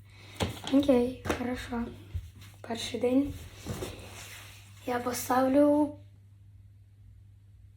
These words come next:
м, вісім з десяти.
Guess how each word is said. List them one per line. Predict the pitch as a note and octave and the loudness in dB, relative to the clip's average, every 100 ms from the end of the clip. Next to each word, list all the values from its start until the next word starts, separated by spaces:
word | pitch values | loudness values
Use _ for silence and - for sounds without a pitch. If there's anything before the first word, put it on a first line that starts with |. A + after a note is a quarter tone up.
| - - - - B3+ | -20 -20 -20 -4 0
м, | A#3+ A#3 A#3 A#3 A#3 A#3 A3+ - - - - | 2 4 4 4 4 2 -4 -16 -20 -18 -4
вісім | B3+ - B3+ | -2 0 0
з | A#3 | 0
десяти. | B3 A#3+ - - - | 0 0 -4 -10 -12